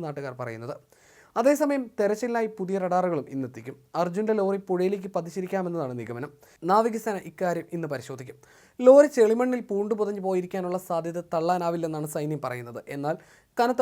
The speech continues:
ഒഴുക്കാണ് പുഴയിലുള്ളത്. വെള്ളത്തിൽ ഉപയോഗിക്കാവുന്ന ഹെറക്സ് ലൊക്കേറ്റർ വൺ ട്വന്റി യു വിയും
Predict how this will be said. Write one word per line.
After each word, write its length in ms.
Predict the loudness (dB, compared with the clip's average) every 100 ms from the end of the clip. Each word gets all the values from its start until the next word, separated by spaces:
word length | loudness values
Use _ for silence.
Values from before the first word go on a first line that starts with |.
| 2
ഒഴുക്കാണ് 320 | 2 -4 -6 -6
പുഴയിലുള്ളത്. 480 | -4 -4 -4 -8 -14 _ _ _ 2 6
വെള്ളത്തിൽ 300 | 6 6 4
ഉപയോഗിക്കാവുന്ന 500 | 4 2 2 2 0 -6 -10 _ 2
ഹെറക്സ് 340 | 4 4 2 0
ലൊക്കേറ്റർ 340 | 0 0 -6 -4 -2
വൺ 100 | -2
ട്വന്റി 200 | -4 -4 -2
യു 100 | -2 -2
വിയും 180 | -4